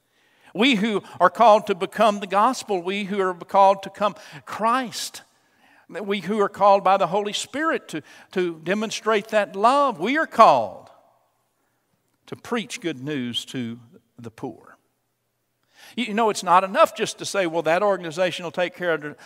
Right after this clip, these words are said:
or that organization will take care of it." And, and for the poor in our midst, maybe a couple of dented cans of corn at the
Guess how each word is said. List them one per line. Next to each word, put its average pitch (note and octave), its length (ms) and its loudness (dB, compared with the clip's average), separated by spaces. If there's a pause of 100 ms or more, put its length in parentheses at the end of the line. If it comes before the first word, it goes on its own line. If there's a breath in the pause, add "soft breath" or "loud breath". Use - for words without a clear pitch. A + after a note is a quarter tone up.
(200 loud breath)
or D#3 100 4
that F3 240 2
organization F3 720 -2
will C#3 60 -12
take D#3+ 260 -8
care D#3 180 -6
of C#3 120 -2
it." C3+ 60 -18 (200 loud breath)
And, F#3+ 160 0
and E3 120 -8
for F3+ 160 2
the E3+ 100 -8
poor G#3 340 0
in F#3+ 80 -2
our G3 160 2
midst, A#3+ 380 -6
maybe F3 300 -2
a D#3+ 80 0
couple F3+ 360 -4
of C#3+ 80 -6 (220 loud breath)
dented F3 340 -2
cans G#3 360 -4
of F3+ 80 -18
corn B3+ 380 0
at F3 140 -12
the D#3+ 120 -6